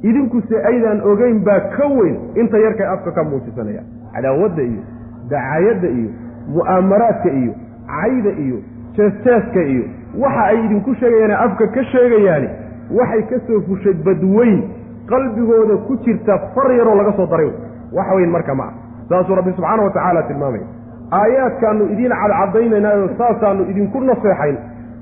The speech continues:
oo aannu arrimaha idinku caddaynayna haddaad wax garad tihiin. Haddaad wax garad tihiinoo arrimuhu siday yihiin aad ula dhaqmaysaan oo Rabbi subxaanahu wa tacaala siduu idinku tilmaamayo cadowgiinna iyo saaxiibkiinna aad kala garanaysaan.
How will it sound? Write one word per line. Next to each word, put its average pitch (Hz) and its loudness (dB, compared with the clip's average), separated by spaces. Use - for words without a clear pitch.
oo 214 4
aannu 220 2
arrimaha 214 2
idinku 190 0
caddaynayna 175 2
haddaad 160 2
wax 135 -2
garad 143 -2
tihiin. 113 -4
Haddaad 170 -4
wax 180 -2
garad 196 2
tihiinoo 208 0
arrimuhu 247 4
siday 247 0
yihiin 233 4
aad 202 0
ula 233 2
dhaqmaysaan 214 2
oo 214 2
Rabbi 220 0
subxaanahu 233 2
wa 226 2
tacaala 233 2
siduu 233 -6
idinku 220 -2
tilmaamayo 220 2
cadowgiinna 226 2
iyo 220 2
saaxiibkiinna 226 0
aad 208 0
kala 226 0
garanaysaan. 226 2